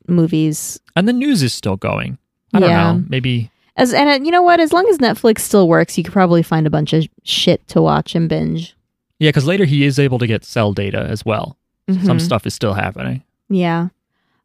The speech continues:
Speaker 1: Um, so he's like, "I'm gonna, I'm not gonna do anything but watch T V and drink beer." And so he drinks a beer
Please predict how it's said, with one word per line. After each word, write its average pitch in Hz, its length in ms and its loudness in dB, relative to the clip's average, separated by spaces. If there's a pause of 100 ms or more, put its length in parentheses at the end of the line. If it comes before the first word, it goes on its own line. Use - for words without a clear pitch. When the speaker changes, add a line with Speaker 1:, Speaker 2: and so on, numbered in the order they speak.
(120)
Speaker 1:
Um, 196 380 6
so 220 120 0
he's 226 140 2
like, 190 120 0
"I'm 254 120 0
gonna, 277 260 2
I'm 233 140 4
not 262 100 4
gonna 240 120 4
do 220 80 6
anything 214 340 4
but 180 140 2
watch 196 240 0
T 226 100 0
V 208 180 2
and 175 160 2
drink 180 320 0
beer." 170 500 0
And 180 240 0
so - 100 0
he 240 140 0
drinks 320 400 -2
a 220 80 4
beer 175 540 2